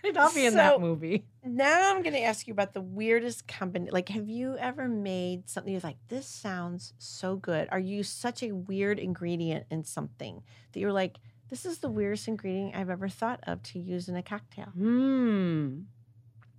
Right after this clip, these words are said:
Speaker 1: Oh, when I started putting potato chips in the cocktails.
Speaker 2: Okay, let's hear this one.
Speaker 1: Yeah. So I, um, I always, like, with the milk punch, uh,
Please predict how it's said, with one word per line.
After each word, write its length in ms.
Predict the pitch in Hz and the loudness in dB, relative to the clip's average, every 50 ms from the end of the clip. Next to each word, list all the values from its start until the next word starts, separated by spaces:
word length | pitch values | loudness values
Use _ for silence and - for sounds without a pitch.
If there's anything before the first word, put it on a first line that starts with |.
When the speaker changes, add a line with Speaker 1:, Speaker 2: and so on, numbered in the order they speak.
| - - - - - - - - - - - - | -20 -20 -20 -20 -20 -20 -20 -20 -20 -20 -18 0
Speaker 1:
Oh, 280 | - 202 202 214 214 208 | 4 6 8 8 8 8
when 120 | 190 190 | 6 4
I 60 | 202 202 | 2 2
started 340 | 196 - - 202 214 208 | 0 2 2 2 2 2
putting 220 | 208 277 285 269 247 | 2 2 2 2 2
potato 540 | 233 247 180 - - - 160 160 165 156 143 | 2 0 0 0 -2 0 2 4 4 2 2
chips 360 | - - 123 98 - - - | 0 -4 -4 -6 -6 -8 -8
in 60 | 113 | -8
the 80 | 123 135 | -8 -6
cocktails. 720 | - - - - - - - - - - - 160 - - | -8 -8 -10 -10 -14 -16 -14 -14 -12 -12 -12 -14 -12 -2
Speaker 2:
Okay, 960 | - 190 185 165 147 135 - - - - - - - 143 202 370 359 277 135 | 2 4 4 4 4 0 -2 -8 -14 -16 -14 -8 -6 -6 -6 -4 -4 -4 -4
let's 300 | 131 165 214 214 - - | -4 -6 -6 -8 -8 -4
hear 200 | - 185 165 147 | 0 0 0 0
this 240 | 143 - - - - | -2 -4 -6 -6 -4
one. 140 | - 143 - - | -4 -4 -2 0
Speaker 1:
Yeah. 800 | 180 180 190 170 175 180 185 190 190 185 180 156 139 120 - - - - | 4 4 6 8 8 10 10 10 10 10 8 8 6 4 0 -4 -12 -18
So 520 | - - - 226 214 214 208 202 185 - - - - _ - - | -18 0 4 6 8 8 8 6 2 -2 -6 -14 -20 _ -4 2
I, 480 | 185 190 202 208 214 220 220 220 208 - - | 4 6 8 8 8 8 8 6 6 4 2
um, 520 | 170 165 160 160 160 156 151 147 143 170 - _ _ _ - - - - _ - - _ _ - - - - - - - - - - - - - - - - - - - - | 4 4 6 6 6 4 4 2 0 -2 -6 _ _ _ -20 -20 -20 -20 _ -20 -20 _ _ -20 -20 -20 -20 -20 -20 -20 -20 -20 -20 -20 -20 -20 -20 -20 -20 -20 -12 2 4
I 80 | 180 | 6
always, 440 | 160 170 185 185 185 190 190 180 - | 6 8 8 8 8 8 6 4 2
like, 160 | 143 170 160 | 0 2 2
with 120 | 180 175 - | 2 2 4
the 80 | 180 | 4
milk 320 | 165 165 156 165 170 - - | 4 6 6 4 2 2 2
punch, 480 | 185 170 170 170 180 - - - - - - | 4 4 4 4 2 -2 -4 -8 -10 -6 0
uh, 380 | - 156 151 151 151 147 143 | 4 6 6 6 6 6 4